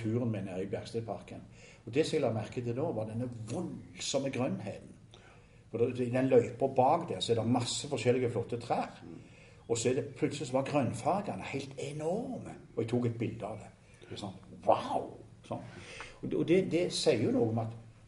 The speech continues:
det er jo et behov. Altså, nordmenn er jo kjent for å bruke naturen, ikke sant, som stimuli, og kroppen, og gjøre det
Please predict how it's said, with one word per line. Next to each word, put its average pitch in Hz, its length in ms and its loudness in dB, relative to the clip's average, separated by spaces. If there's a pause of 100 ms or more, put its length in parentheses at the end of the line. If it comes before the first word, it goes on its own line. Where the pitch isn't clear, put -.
(140)
det 120 160 -2
er 127 80 4
jo 196 140 0
et - 100 -10
behov. - 380 2
Altså, 123 180 -2
nordmenn 135 460 6
er - 20 -2
jo 107 160 -4
kjent 113 160 2
for 110 140 2
å 104 100 -4
bruke 98 240 -4
naturen, 113 640 -2 (380)
ikke - 100 -8
sant, 98 240 -6
som 95 80 -8
stimuli, 95 600 -6 (180)
og - 300 -8 (340)
kroppen, 98 640 -2
og 92 160 -4
gjøre 92 300 0
det 92 60 -6